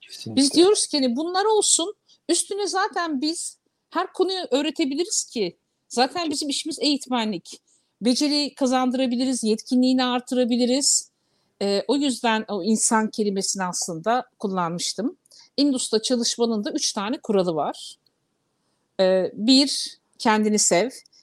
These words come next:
Speaker 2: Kendini sevmeyenle çalışmıyoruz. Çünkü biliyoruz ki kendini sevmeyen diğerlerine sarmaya başlıyor.
Speaker 1: Doğru.
Speaker 2: İki, gülümse.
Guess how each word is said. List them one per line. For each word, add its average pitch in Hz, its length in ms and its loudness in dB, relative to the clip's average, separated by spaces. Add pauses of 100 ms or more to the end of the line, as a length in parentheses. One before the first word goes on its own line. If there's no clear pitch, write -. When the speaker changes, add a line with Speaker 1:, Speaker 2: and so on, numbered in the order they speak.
(120)
Speaker 2:
Kendini 247 320 2
sevmeyenle 220 560 0
çalışmıyoruz. 196 880 -4 (320)
Çünkü 240 400 -2
biliyoruz 226 440 4
ki 240 160 -4
kendini 220 360 0
sevmeyen 220 560 0
diğerlerine 208 480 2
sarmaya 180 500 0
başlıyor. 143 500 -4 (560)
Speaker 1:
Doğru. - 180 -10 (760)
Speaker 2:
İki, 277 220 0
gülümse. 226 640 4